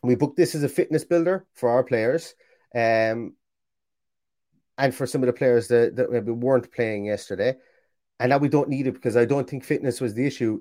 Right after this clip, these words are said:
It was the fact that these guys couldn't execute. And I don't know whether throwing out eleven people maybe that didn't play yesterday was gonna really solve the problems that Gerrard saw in the field. That's what I took from it initially. Um, so, but look, as I say, I,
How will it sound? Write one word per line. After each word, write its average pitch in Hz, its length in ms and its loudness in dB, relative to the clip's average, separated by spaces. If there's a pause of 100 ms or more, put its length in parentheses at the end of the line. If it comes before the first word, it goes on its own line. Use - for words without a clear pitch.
It 123 60 4
was 113 140 0
the 117 60 -2
fact 120 220 -2
that 117 100 -8
these 113 200 -6
guys 117 200 -4
couldn't 110 280 -6
execute. 98 480 -6 (100)
And 120 100 -4
I 120 80 4
don't 135 220 -2
know 139 100 -4
whether 127 360 2 (180)
throwing 131 260 2
out 135 140 2
eleven 131 400 2
people 131 280 -6
maybe 117 300 -2
that 110 140 -8
didn't 139 220 -4
play 120 240 0
yesterday 107 520 -2 (280)
was 117 140 -2
gonna 123 200 -2
really 120 200 -2
solve 123 260 0
the 110 80 -2
problems 113 360 -2
that 101 100 -10
Gerrard 104 380 -2
saw 101 200 -4
in 98 60 -8
the 92 60 -8
field. 92 260 -8 (300)
That's 220 240 0
what 240 80 4
I 208 120 4
took 185 300 -2
from 151 180 0
it 127 120 0
initially. 127 560 -2 (480)
Um, 113 480 -2
so, 127 300 4
but - 180 -2
look, - 160 2
as 139 160 0
I 160 60 10
say, 147 220 4
I, 139 300 0